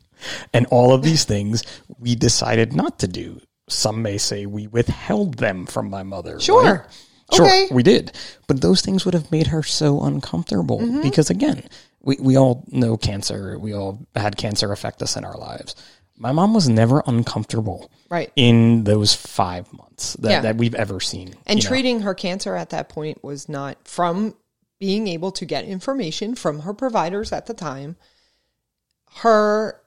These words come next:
Speaker 2: treating her cancer wasn't going to change the outcome that Mom was gonna die. Um, what we were able to do is make it as tolerable, if that's a word.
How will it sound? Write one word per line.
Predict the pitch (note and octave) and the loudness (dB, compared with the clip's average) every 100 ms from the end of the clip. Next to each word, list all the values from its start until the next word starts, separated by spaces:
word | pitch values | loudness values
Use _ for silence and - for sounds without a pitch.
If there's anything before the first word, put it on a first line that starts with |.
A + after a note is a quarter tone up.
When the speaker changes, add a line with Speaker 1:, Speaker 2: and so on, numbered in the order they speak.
| - | -8
Speaker 2:
treating | - A#3+ A#3 G#3 | -2 0 0 -2
her | F3+ | -4
cancer | F#3 F3+ F#3+ E3+ | -4 -6 -6 -6
wasn't | D3 D3 D#3+ D3+ | -6 -6 -8 -10
going | C#3+ C#3 | -12 -12
to | - | -14
change | - C#3+ - | -14 -14 -12
the | C3 | -12
outcome | C#3 - C#3 | -12 -14 -14
that | B2+ - _ _ | -14 -16 _ _
Mom | D3+ D3+ | -12 -6
was | A3 G3 | -6 -6
gonna | E3 C3 | -8 -8
die. | C3 A#2 G2 C#3+ - _ _ _ _ _ _ - | -8 -8 -10 -14 -20 _ _ _ _ _ _ -8
Um, | D#3 C#3 C#3 - | -6 -6 -12 -6
what | E3 F#3+ | -2 0
we | G3+ G3+ | 0 -2
were | F3 - | -4 -4
able | D#3 E3 G3 | -4 -4 -4
to | - A3+ | -4 -4
do | B3 C4+ D4 C#4 _ _ _ _ _ - | -2 -2 -4 -8 _ _ _ _ _ -6
is | F3 E3 D#3+ D#3 - - _ _ _ _ _ _ _ _ _ | -4 -2 -4 -4 -6 -10 _ _ _ _ _ _ _ _ _
make | E3 E3+ F3 G3+ - - - | -14 -6 -2 -2 -6 -10 -4
it | D#3+ D#3 - - _ | -4 -4 -10 -20 _
as | D#3 E3 E3 D3 B2+ - - - _ _ _ _ _ _ _ _ _ _ _ _ | -2 0 -2 -4 -8 -10 -12 -14 _ _ _ _ _ _ _ _ _ _ _ _
tolerable, | - - E3 F3 G3 A3 G#3 A3 A3+ A3 | -20 -14 -8 -6 -4 -6 -6 -6 -6 -6
if | E3 - | -10 -10
that's | E3 D#3+ | -12 -10
a | E3+ | -12
word. | D#3 D#3+ D#3+ E3 G3 | -12 -10 -8 -8 -8